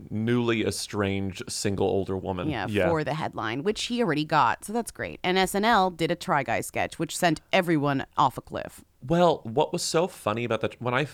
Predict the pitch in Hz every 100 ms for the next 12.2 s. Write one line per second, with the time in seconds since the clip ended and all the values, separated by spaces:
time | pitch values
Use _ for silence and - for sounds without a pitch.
0 | - 117 117 - 139 160 - 104 110 104
1 | - - - _ - 110 - 101 104 -
2 | 98 95 101 98 - 98 98 98 101 -
3 | 98 107 98 98 98 - 104 104 113 -
4 | 127 131 - _ _ - 123 110 117 107
5 | 101 - 113 113 107 101 107 - 110 101
6 | 95 98 104 107 101 98 98 - 104 95
7 | - 98 - - - 107 92 92 - -
8 | 95 95 101 95 - 92 - 104 95 90
9 | 104 - - _ 101 123 110 - 98 127
10 | 127 101 87 - - 82 _ - 98 -
11 | 110 - 104 185 196 202 - _ - 175
12 | 165 165